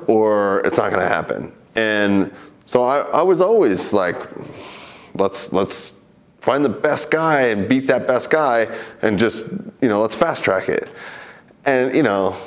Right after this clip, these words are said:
in hindsight, that was freaking stupid. <laughs> Like, what are you doing, man? You know, and I,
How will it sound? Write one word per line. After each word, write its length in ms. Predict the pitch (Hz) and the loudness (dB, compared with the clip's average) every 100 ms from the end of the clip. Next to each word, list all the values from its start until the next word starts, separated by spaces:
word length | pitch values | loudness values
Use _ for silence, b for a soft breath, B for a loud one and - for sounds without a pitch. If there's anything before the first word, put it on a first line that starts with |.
| - | -12
in 80 | - | -8
hindsight, 600 | - 233 269 226 98 220 | 0 0 0 0 0 0
that 80 | - | 0
was 160 | 190 - | 0 -2
freaking 720 | - - - 233 226 - 117 | -16 -16 -4 -2 -2 0 0
stupid. 680 | - - 285 302 214 135 - | 0 2 2 2 2 2 2
<laughs> 160 | 466 254 | 0 0
Like, 540 | 202 494 226 - - | 0 0 0 0 2
what 100 | 359 | 2
are 20 | 294 | 2
you 120 | 254 | 2
doing, 360 | 185 220 285 196 | 2 2 2 2
man? 420 | 110 107 139 180 | 2 2 0 2
You 120 | 156 | 2
know, 260 | 156 156 170 | 2 2 2
and 160 | 156 | 2
I, 180 | 147 - | 0 -4